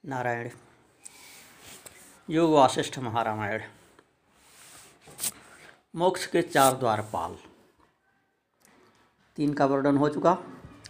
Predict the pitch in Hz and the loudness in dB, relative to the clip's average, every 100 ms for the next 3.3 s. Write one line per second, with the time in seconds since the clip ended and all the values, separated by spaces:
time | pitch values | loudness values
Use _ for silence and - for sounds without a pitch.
0 | - - - - - - - - 160 170 | -20 -20 -20 -20 -20 -20 -8 4 4 4
1 | 175 - - _ _ _ - 135 143 143 | -2 -14 -20 _ _ _ -6 0 6 8
2 | 165 185 - - - 143 143 135 117 117 | 8 4 -4 -20 0 2 2 -2 -4 -6
3 | 101 107 - | -8 -10 -16